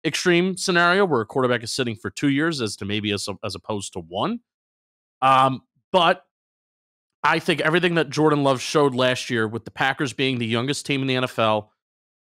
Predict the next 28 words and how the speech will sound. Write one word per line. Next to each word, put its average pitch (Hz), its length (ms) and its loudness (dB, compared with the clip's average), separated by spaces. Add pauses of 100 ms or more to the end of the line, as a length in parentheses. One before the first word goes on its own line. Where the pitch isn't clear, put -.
uh, 117 140 2
the 107 80 -6
Packers, 135 600 -2
you 160 80 -4
know, 120 80 -2
even 117 180 -4
Christian 113 360 -6
Watson 139 400 0
was, 131 380 -4
was 131 180 -4
hurt 135 180 0
at 120 120 -6
certain 123 280 -4
points 127 360 -6
last 120 320 0
year. 120 320 -2 (320)
That 104 180 -6
defense 139 420 0
is, - 180 -4
th-, 147 220 -6
this 196 160 0
is 185 140 0
a 165 80 2
young, 156 360 0
young 156 200 0
and 151 80 2
upcoming 139 420 0
team 143 480 0